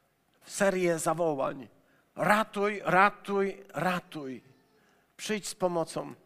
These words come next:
Chcę powiedzieć, że to wołać, krzyczeć, które się pojawia tutaj w imieniu Chrystus, w imieniu Jezus, konkretnie w imieniu Je-, Jezus, a w, e, w związku z naszą, e, naszym Panem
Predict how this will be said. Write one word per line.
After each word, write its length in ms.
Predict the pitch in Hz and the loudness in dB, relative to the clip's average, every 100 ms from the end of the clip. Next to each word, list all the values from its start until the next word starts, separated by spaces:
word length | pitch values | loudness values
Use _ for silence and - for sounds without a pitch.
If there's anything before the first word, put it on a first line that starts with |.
| _ _ _ _ _ _ _ - | _ _ _ _ _ _ _ -16
Chcę 140 | - 196 | -4 -2
powiedzieć, 420 | 196 214 214 214 | -2 -2 -4 -4
że 160 | 165 180 | -2 2
to 340 | 190 180 170 | 4 6 4
wołać, 540 | 139 220 214 180 165 | 4 2 6 4 4
krzyczeć, 540 | - - 226 196 175 - | -4 -8 -6 -2 -2 -2
które 360 | - 160 160 | -6 0 0
się 240 | 156 165 160 | 0 -2 -2
pojawia 480 | 160 160 190 170 147 | -2 -2 0 0 -4
tutaj 440 | - 143 139 160 175 - - - - | -4 -2 -2 -2 -6 -14 -20 -20 -12
w 160 | 113 - | -12 -6
imieniu 380 | 160 180 185 | -4 -2 -2
Chrystus, 580 | - 170 156 147 156 170 | -2 -2 -4 -8 -10 -10
w 80 | - | -10
imieniu 300 | 156 156 156 | -6 -6 -2
Jezus, 420 | 151 139 156 - | -4 -4 -10 -12
konkretnie 500 | - 143 143 139 143 | -10 -8 -4 -4 -6
w 80 | 135 | -10
imieniu 460 | 127 147 143 143 135 | -10 -8 -8 -6 -6
Je-, 220 | 135 127 | -6 -8
Jezus, 420 | 135 131 139 131 - | -8 -8 -8 -12 -4
a 160 | 123 | -4
w, 140 | 120 - 127 123 123 117 123 | -4 -10 -10 -10 -10 -12 -14
e, 80 | 123 | -12
w 40 | 117 | -10
związku 320 | 131 - 131 | -10 -10 -8
z 60 | |
naszą, 300 | 131 127 131 | -8 -6 -8
e, 260 | 127 - 139 131 123 123 131 123 123 123 | -8 -16 -10 -6 -6 -6 -8 -8 -10 -8
naszym 240 | 135 147 | -8 -6
Panem 300 | 135 135 131 | -4 -4 -4